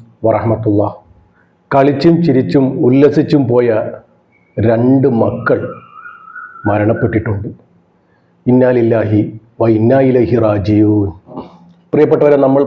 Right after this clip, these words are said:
പലയിടങ്ങളിൽ നിന്നും മരണപ്പെട്ടവരുടെ വിവരം നിങ്ങളുടെ മുന്നിൽ എത്തിക്കുന്നത് മരണപ്പെട്ടവർക്ക് പ്രാർത്ഥന ലഭിക്കാനും മരണത്തെക്കുറിച്ച് ചിന്തിക്കുവാനും മരണത്തിന് വേണ്ടി തയ്യാറെടുക്കുവാനുമാണ്.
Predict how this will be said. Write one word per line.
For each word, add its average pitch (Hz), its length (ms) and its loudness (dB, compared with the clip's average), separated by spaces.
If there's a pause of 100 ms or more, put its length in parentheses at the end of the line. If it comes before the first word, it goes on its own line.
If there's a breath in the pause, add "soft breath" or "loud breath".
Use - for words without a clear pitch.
പലയിടങ്ങളിൽ 135 640 0
നിന്നും 127 280 0
മരണപ്പെട്ടവരുടെ 120 720 -2
വിവരം 110 220 0 (840 soft breath)
നിങ്ങളുടെ 139 360 2
മുന്നിൽ 123 300 0
എത്തിക്കുന്നത് 113 460 0 (320)
മരണപ്പെട്ടവർക്ക് 117 760 -2
പ്രാർത്ഥന 113 420 -2
ലഭിക്കാനും 107 440 -6 (340)
മരണത്തെക്കുറിച്ച് 117 760 -2
ചിന്തിക്കുവാനും 104 600 -2 (760 soft breath)
മരണത്തിന് 165 480 2
വേണ്ടി 113 200 0 (100)
തയ്യാറെടുക്കുവാനുമാണ്. 101 880 -4